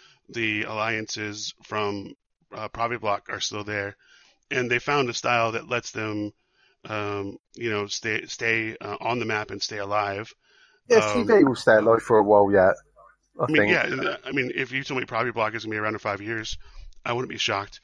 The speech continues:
Speaker 1: What's the prediction for the future, though? Because obviously Provi Block has a ton of stations, and those are gonna be converted
Speaker 2: Bad.
Speaker 1: into the faction, um, Fortizars, and a lot of people have declared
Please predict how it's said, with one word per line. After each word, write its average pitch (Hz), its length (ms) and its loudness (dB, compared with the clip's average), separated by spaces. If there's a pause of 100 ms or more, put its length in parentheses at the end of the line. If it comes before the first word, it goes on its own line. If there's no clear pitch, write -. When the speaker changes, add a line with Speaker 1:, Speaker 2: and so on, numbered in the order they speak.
(380)
Speaker 1:
What's 196 180 0
the 269 60 -2
prediction 220 320 0
for 160 80 -4
the 131 80 -2
future, 151 260 -2
though? 110 280 0
Because 117 600 -2 (480)
obviously 143 320 0
Provi 120 300 0
Block 117 240 2
has 107 200 -4
a - 40 -12
ton 143 260 -6
of 156 80 -4
stations, 104 600 -6 (320)
and 131 100 -6
those 147 160 0
are 165 40 -4
gonna 156 120 2
be 127 40 -10
converted 120 360 0
Speaker 2:
Bad. 101 220 6
Speaker 1:
into 104 120 -2
the 107 60 -6
faction, 113 1000 0
um, 101 500 -2
Fortizars, 107 640 -4 (340)
and - 100 -2
a 120 40 -2
lot 127 180 4
of 127 60 -8
people 110 180 -8
have 107 80 -6
declared 110 480 -2